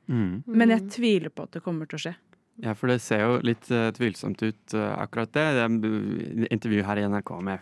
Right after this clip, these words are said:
Speaker 1: forskjellige
Speaker 3: Mm.
Speaker 1: eksperter, og de mener forskjellige ting.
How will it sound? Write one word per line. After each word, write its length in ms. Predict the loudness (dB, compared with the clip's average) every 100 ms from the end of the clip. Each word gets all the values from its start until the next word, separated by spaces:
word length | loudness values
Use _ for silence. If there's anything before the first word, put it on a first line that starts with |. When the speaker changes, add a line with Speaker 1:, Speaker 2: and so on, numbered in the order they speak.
| -10 -6
Speaker 1:
forskjellige 380 | -6 -2 -2
Speaker 3:
Mm. 80 | 0
Speaker 1:
eksperter, 420 | -2 -2 0 0
og 60 | 2
de 100 | 2
mener 460 | 2 0 0 0 0
forskjellige 460 | -2 0 0 0
ting. 260 | 2 0